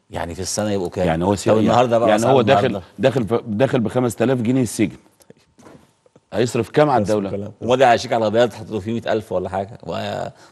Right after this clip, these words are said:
Speaker 1: ويبتز عشان الشيك ده يتم اتصالح عليه، فبدل ما هو واخد خمس تلاف هيدفعهم سبعة آلاف بالفايدة ال-، للأسف اللي هو وافق عليها، مطلوب منه عشرين ألف وتلاتين ألف وأشياء زي كده. طبعًا ما بيقدرش، بيخش السجن. فطبعًا دي مسألة محتاجة.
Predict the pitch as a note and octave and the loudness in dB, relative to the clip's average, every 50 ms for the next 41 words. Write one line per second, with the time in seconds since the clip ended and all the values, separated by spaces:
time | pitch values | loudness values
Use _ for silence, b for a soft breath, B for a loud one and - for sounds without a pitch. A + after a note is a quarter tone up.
0 | b A2 A#2 A#2 G#2+ - - C#3 C3+ A#2+ A2 G#2+ F#2 - - G2 G2 F#2+ F2 - | b 2 2 2 2 4 2 2 2 2 0 -4 -4 -4 -4 -6 -8 -8 -10 -10
1 | - A2+ G#2 G2+ G#2+ G#2 G2+ G#2+ G#2+ G#2 F#2+ - - G2+ G2+ G2+ E2+ F2+ F2 E2+ | -10 -8 -4 -4 -4 -4 -4 -4 -6 -6 -8 -8 -4 -4 -2 -2 -2 -4 -6 -6
2 | F2+ G2 G2 b b b b b b G2+ A2+ A#2 A#2 A2 A2 G#2+ G#2 A2+ A#2 A2+ | -8 -8 -12 b b b b b b 0 0 2 2 2 2 4 4 4 6 6
3 | A2 A2+ A2+ G#2 - - A2 G#2+ G2 - - - F#2 G#2 G2+ - G2 F2+ E2+ - | 4 4 2 0 -2 -4 -4 -2 -4 -6 -4 -2 0 0 0 0 -2 -4 -4 -2
4 | - G#2+ G2+ A2 G#2 - A2+ A2 A2 - - F#2 G2 G#2 A2 G#2 - - - E2+ | 0 0 0 0 -2 0 0 2 2 2 0 0 0 0 0 -2 -4 -12 -10 -8
5 | F2 F2 F2 E2 D2+ - G#2 G#2+ G#2 F#2+ G2+ F#2+ F#2 F2 B B B B B B | -6 -6 -6 -6 -4 -2 -2 -2 0 0 0 -2 -2 -4 B B B B B B
6 | B F2 F2+ - A2 - G#2+ - F2+ F2+ F#2 F#2+ G2+ G#2+ G#2+ F#2 G2+ - F2 F2+ | B -6 -2 -2 -2 0 -2 -4 -2 -2 0 2 2 2 2 0 -2 -4 -4 -4
7 | F2 G2 G#2+ A#2 A2+ B B B B B B G#2 G#2 - B2+ C3 A2 B2 B2 A2+ | -4 -2 -2 -2 -4 B B B B B B -8 -6 -2 -2 -2 -2 -2 -2 -2
8 | G2 F#2 F2+ - - G#2 - F2 - - - F2 - - E2+ - F2+ F2 - - | -2 -4 -4 -6 -8 -8 -8 -8 -10 -10 -10 -10 -10 -8 -10 -10 -10 -12 -12 -12
9 | F2+ - - - - - - - - - - - - - - - - C#2 - - | -12 -12 -12 -12 -14 -14 -14 -14 -16 -16 -16 -18 -18 -18 -20 -20 -20 -18 -14 -12
10 | - G#2+ B2 B2 D3+ F3+ D3 - C#3+ C#3 - - - _ _ _ _ _ _ _ | -8 -6 -6 -6 -6 -6 -4 -4 -4 -4 -6 -8 -18 _ _ _ _ _ _ _
11 | _ _ _ _ _ _ F#2 F#2 F#2+ - - A2 - - - - _ _ _ _ | _ _ _ _ _ _ -14 -14 -14 -12 -14 -14 -14 -16 -16 -18 _ _ _ _
12 | - F#2 G2+ - - C3 C#3 C3 B2 C3 C#3+ C3 B2 - A#2 B2+ A#2 A2 A2+ - | -10 -10 -10 -10 -10 -8 -8 -6 -6 -6 -6 -6 -6 -4 -4 -4 -4 -4 -6 -6
13 | - C3+ G#2 - | -6 -6 -6 -8